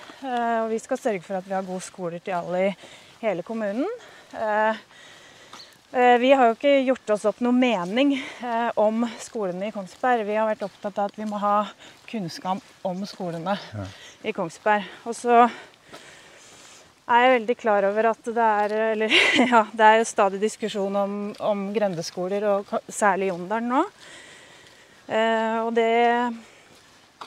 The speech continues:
Speaker 1: det jeg tenker på som vi bør <laughs> løfte mer fram da, er jo konsekvensen av hvis en skole blir borte.
Speaker 2: Ja.
Speaker 1: Eh, hva betyr det for bygda? Det er jo det som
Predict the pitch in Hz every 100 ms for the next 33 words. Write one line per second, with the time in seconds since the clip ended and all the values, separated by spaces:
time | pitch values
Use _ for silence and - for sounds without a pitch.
0 | - - - - _ _ _ _ 220 233
1 | 226 226 240 202 202 196 220 226 220 -
2 | 233 226 208 196 202 202 202 208 208 220
3 | - - 202 196 185 - 220 220 - -
4 | 202 202 - - _ - - - _ 202
5 | 190 190 - 208 180 226 220 - _ 202
6 | 220 233 185 175 196 208 185 - - -
7 | - - _ 226 208 247 190 170 175 -
8 | 233 208 180 202 185 - - 202 226 196
9 | 226 202 214 226 240 - 233 - 107 92
10 | - - - - - 220 214 214 214 311
11 | 214 208 202 208 - - 208 208 208 226
12 | 208 196 196 226 214 208 214 208 196 190
13 | - 247 233 233